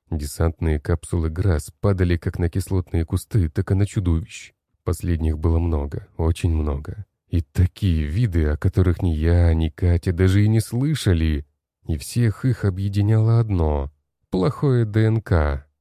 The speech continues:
В отличие от монстров, что обитают в городах, эти имеют деформации, шерсть клочками и неравномерные конечности. Они с безумием бились за возможность получить кристалл.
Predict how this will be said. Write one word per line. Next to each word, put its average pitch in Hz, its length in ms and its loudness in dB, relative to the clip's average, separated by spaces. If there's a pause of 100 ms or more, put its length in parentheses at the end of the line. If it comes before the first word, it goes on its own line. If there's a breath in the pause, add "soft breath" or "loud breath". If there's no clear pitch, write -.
(600)
В 80 140 -4
отличие 104 480 -2
от 92 100 -2
монстров, 98 520 0
что - 180 -4
обитают 90 540 0
в 90 100 -2
городах, 90 720 0 (100)
эти 85 560 -2
имеют 135 460 2
деформации, 95 880 2
шерсть 117 560 -4
клочками 95 840 0
и 135 100 -4
неравномерные 98 800 2
конечности. - 840 -6 (400)
Они 76 260 -4
с 73 80 -8
безумием 82 840 0
бились 80 360 -2
за 85 120 0
возможность 82 720 -2
получить 113 500 -4
кристалл. 76 680 -4